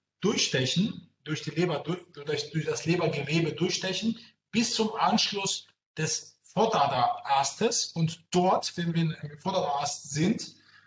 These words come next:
darüber wird dann ein Draht gelegt und da wird ein Stent über einen längeren Katheter, äh, eingesetzt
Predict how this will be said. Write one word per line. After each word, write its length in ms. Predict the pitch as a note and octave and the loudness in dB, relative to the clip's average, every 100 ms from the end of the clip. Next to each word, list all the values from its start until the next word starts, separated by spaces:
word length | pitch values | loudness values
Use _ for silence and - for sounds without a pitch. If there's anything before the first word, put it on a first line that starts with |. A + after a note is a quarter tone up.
| _ | _
darüber 460 | D#3+ D#3+ G3+ G#3+ F3 | -2 2 4 4 2
wird 120 | D#3+ | 2
dann 120 | D3+ | 0
ein 140 | C#3 | -2
Draht 360 | C3+ - C#3 - | -6 -2 -2 -2
gelegt 600 | A3 A3+ D#4+ D#4+ - - _ _ - | -2 -2 -4 -6 -10 -16 _ _ -4
und 360 | F3 F3+ - | 0 0 0
da 300 | D#3+ E3+ G#3 - _ _ | 2 4 2 -2 _ _
wird 140 | F3+ E3 | -6 -2
ein 160 | D#3+ | 0
Stent 540 | C#3+ - D#3+ D#3+ F#3 - - - | 0 0 2 2 0 -4 -12 -2
über 360 | G#3 F#3+ F3+ | 0 2 2
einen 240 | E3 D#3 D3+ | 2 0 0
längeren 440 | D#3+ F#3+ F3+ E3 | -2 -2 0 -2
Katheter, 760 | - B2+ D#3+ F3 F#3+ F3 - - _ - | -2 -4 -2 0 2 2 0 -12 _ -6
äh, 60 | - - | -6 0
eingesetzt 720 | A3 A#3 D#3+ C3 C3+ C3+ | 6 6 6 2 -2 -2